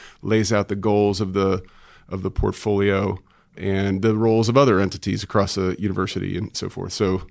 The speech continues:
the other part of it is not so much written down, but culture. And the governance and oversight culture at the University of Cincinnati involves basically the investment office and the investment committee partnering up.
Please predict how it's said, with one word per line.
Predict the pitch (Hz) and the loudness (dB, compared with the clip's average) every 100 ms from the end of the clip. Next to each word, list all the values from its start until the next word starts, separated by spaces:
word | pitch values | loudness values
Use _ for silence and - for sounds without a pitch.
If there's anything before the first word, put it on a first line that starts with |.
| _ - - - | _ -20 -20 -20
the | - 127 151 | -10 4 6
other | 175 170 | 8 6
part | 117 - 143 | 4 4 6
of | 135 120 | 6 4
it | 101 | 4
is | 113 101 | 4 6
not | 120 117 | 4 4
so | - | 4
much | 123 110 - | 4 4 0
written | 113 123 120 | 2 4 6
down, | 123 135 151 | 6 6 6
but | 120 120 - | 4 0 0
culture. | - 104 - 87 - _ _ - - - - - | -2 0 -2 -4 -8 _ _ -20 -20 -20 -20 -18
And | - 113 113 113 107 | 2 6 8 6 4
the | |
governance | 107 131 139 147 120 - - _ - | 4 4 6 6 6 2 -2 _ 2
and | 117 113 | 4 6
oversight | 120 117 127 107 | 4 4 4 2
culture | - 117 - | 4 0 2
at | 107 | 0
the | 113 | 2
University | 107 104 - 104 | 4 2 0 -2
of | |
Cincinnati | - 110 127 160 139 123 | 2 0 4 4 6 4
involves | 110 110 113 113 104 - | 4 6 6 6 4 0
basically | - 131 120 - 113 | 2 2 2 2 2
the | 110 | 4
investment | 107 110 110 | 4 4 4
office | 107 104 107 - - | 4 4 2 0 -4
and | - 110 | 0 4
the | |
investment | 107 104 - 98 | 4 2 0 -4
committee | - 143 117 | 2 4 4
partnering | - 131 95 101 98 | 4 4 4 4 2
up. | 87 | 0